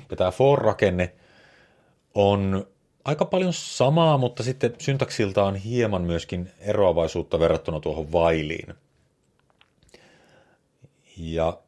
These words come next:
taas mulla oli tässä muutama kommentti, laitetaan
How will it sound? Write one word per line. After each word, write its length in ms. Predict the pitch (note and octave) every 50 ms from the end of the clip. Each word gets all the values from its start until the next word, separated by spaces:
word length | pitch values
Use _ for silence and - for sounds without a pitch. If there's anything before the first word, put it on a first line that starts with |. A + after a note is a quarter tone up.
| _ _ _ _ _ _ _ _ _ _ _ _ _ _ _ _ _ _ _ _ _ _ _ _ _ _ _ _ _ _ - - -
taas 240 | - - - -
mulla 120 | - - -
oli 100 | A#1 -
tässä 280 | - - - - - - - _ _ _ _ _ _ _ _ _ _ _ _ _ _ _ _ _ _ _ _ _ _ _ _ _ _ _ _ _ _ _ _ _ _ _ _ _ _ _ _
muutama 400 | - F#2 F#2 F2+ - F2+ F2 E2+
kommentti, 520 | - - F#2 F2+ F2 E2+ D#2+ D#2 - -
laitetaan 240 | E2 D2+ - E2 -